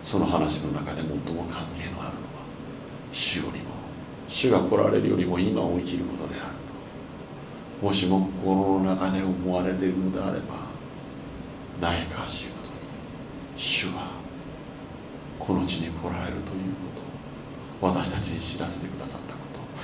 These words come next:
と、その愛の知らせを受けと-、受け取り損ね、その全てを退けたものに主は嘆かれておられます。しかし今主は私たちに静かに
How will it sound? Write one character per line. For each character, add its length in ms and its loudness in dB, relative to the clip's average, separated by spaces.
と、 60 -6
そ 80 8
の 240 12
愛 160 12
の 80 8
知 120 6
ら 120 8
せ 140 6
を 60 10
受 220 8
け 60 4
と-、 60 2
受 180 4
け 60 2
取 160 4
り 60 2
損 240 2
ね、 80 0
そ 100 0
の 80 2
全 240 4
て 80 6
を 60 10
退 320 2
け 60 2
た 0 -
も 80 2
の 60 0
に 100 -2
主 200 -4
は 100 2
嘆 40 -2
か 120 0
れ 60 0
て 100 -2
お 80 -2
ら 60 -2
れ 40 -4
ま 80 -8
す。 200 -8
し 200 -4
か 120 0
し 280 -4
今 220 -4
主 240 -4
は 200 -6
私 340 8
た 100 -2
ち 140 -2
に 60 -2
静 300 2
か 100 -2
に 80 -4